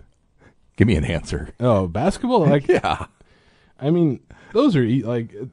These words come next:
Speaker 2: that's easier to keep track of than, like, football, where there's eighty-five of them.
Speaker 1: Well, you got two that you just don't know about, right?
Speaker 2: But you hold them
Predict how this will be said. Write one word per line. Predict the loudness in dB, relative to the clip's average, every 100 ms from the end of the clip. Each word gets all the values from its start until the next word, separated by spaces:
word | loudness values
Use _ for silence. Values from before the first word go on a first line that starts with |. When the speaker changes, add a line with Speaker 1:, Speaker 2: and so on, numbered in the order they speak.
| _
Speaker 2:
that's | -6 -4 -4
easier | -4 -2 -4
to | -8
keep | -10
track | -8 -6 -6
of | -8 -10
than, | -8 -8 -10 -12
like, | -14
football, | -10 -10 -10 -14 -12
where | -12 -12 -14 -20 _ _ _ _ _ _ _ -20 _ -12
there's | -10 -10 -12 -20 _ _ -12
eighty-five | -12 -12 -12 -12
of | -14 -18
them. | -16 -16 -2
Speaker 1:
Well, | 2
you | 4
got | 4 0 2
two | 6 6
that | 6
you | 0 0
just | 0 2
don't | 0 0
know | 0 0
about, | 0 -6 -16 -20 -20 _
right? | -12 -10 -8 -10 -16 -20 -18 -18 -18 _ _ 0
Speaker 2:
But | 6 6
you | 8 4
hold | 6 4 4 2
them | 2 0 -2